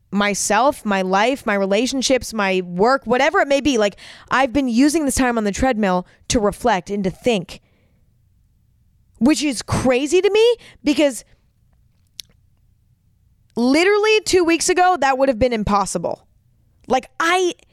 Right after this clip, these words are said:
would get so bored on the treadmill without TikTok that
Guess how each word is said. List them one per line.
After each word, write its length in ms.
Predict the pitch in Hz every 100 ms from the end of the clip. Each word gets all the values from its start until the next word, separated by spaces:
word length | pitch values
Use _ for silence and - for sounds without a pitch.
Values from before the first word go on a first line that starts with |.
| _ _ _ _ _ _ _ _ _ _ _ _ -
would 220 | 262 285
get 240 | 294 277 -
so 400 | - 320 330 427
bored 440 | 392 359 254 208
on 160 | 202 240
the 60 | 240
treadmill 420 | 269 240 220 202
without 400 | 208 214 208 - _ _ -
TikTok 580 | 240 - 214 180 - - _ _
that 500 | 208 247 240 208 _